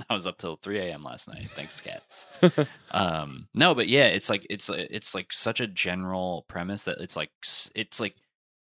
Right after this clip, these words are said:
Speaker 1: l-, the, you can see they're getting as many people to relate as they
Speaker 2: Mm,
Speaker 1: can.
Speaker 2: yeah.
Speaker 1: Um, because, yeah, it's like,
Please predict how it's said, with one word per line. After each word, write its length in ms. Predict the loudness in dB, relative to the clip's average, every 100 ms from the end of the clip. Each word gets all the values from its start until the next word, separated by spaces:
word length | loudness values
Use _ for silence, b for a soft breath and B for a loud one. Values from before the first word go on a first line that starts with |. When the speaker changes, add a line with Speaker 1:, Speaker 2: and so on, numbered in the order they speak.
| _
Speaker 1:
l-, 100 | -16 -12
the, 180 | -12 0
you 140 | 2
can 100 | 4
see 100 | 6
they're 140 | 6 6
getting 460 | 6 2 4 4
as 160 | 2 -2
many 260 | -4 -4 -6
people 360 | -10 -10 -10
to 180 | -10 -12
relate 460 | -10 -10 -10 -14 -18 _
as 200 | -2 -2 -4
they 140 | -4
Speaker 2:
Mm, 40 | -4
Speaker 1:
can. 440 | -4 -6 -10 -16 _
Speaker 2:
yeah. 300 | 8 10 8
Speaker 1:
Um, 520 | 2 -8 -12 -18 -20 _ _ -8
because, 400 | -4 -4 -4 0
yeah, 200 | 2 4
it's 280 | 2 0 0
like, 220 | 0